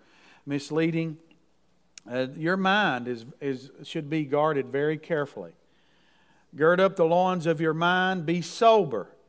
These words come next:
and rest your hope fully upon the grace that is to be brought to you at the revelation of Jesus Christ."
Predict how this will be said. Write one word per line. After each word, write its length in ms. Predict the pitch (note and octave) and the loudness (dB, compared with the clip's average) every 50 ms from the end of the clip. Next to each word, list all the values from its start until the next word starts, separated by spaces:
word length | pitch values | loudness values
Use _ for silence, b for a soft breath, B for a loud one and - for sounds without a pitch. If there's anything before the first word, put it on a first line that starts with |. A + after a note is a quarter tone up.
| b b b b b b b b b | b b b b b b b b b
and 220 | - C#3 C#3+ C#3+ D3 | -6 -4 -2 2 4
rest 320 | E3 F#3 G3 F#3+ - - | 4 4 4 2 -2 -2
your 140 | G3+ F#3 F3+ | -2 -2 0
hope 460 | D3+ F#3 F#3+ F3+ E3+ F3 - - _ | 2 2 2 2 0 -4 -16 -20 _
fully 460 | - G#3 G#3+ A3 G3+ E3 D3+ D3 D3 | 4 6 6 8 6 6 4 2 2
upon 300 | D#3 D3+ - D#3+ D#3 D#3 | 0 0 0 -2 -2 0
the 80 | D3+ D3 | -2 -4
grace 460 | C#3+ C#3 E3+ F#3+ F#3 F3+ F3 E3 - | -4 0 2 4 4 4 2 0 -2
that 120 | D#3+ C#3+ | -4 -2
is 120 | C#3+ C#3 C3 | -2 -4 -4
to 120 | - D3+ | -4 -4
be 140 | C#3+ C#3+ C#3 | -2 -2 -4
brought 380 | C3+ C3 D#3 E3 E3+ E3+ E3 - | 0 2 2 4 4 2 0 -2
to 60 | C#3 | -8
you 300 | C3+ C3 C3+ C#3 C#3+ C#3 | -6 -4 -2 0 0 0
at 120 | C3 C3+ | 0 -2
the 80 | - C3+ | -4 -6
revelation 640 | B2+ C#3+ C#3+ C#3+ D3 C#3+ C#3+ C#3+ D3 D3 C#3+ - C#3+ | -4 -2 -2 -2 -2 0 0 0 0 -2 -6 -10 -12
of 80 | C3 B2 | -12 -10
Jesus 360 | A#2+ C3+ C3 B2 B2 B2 - | -8 -8 -8 -8 -10 -18 -16
Christ." 440 | _ - E3 E3+ C3 F2+ - _ | _ -6 -4 -4 -4 -6 -10 _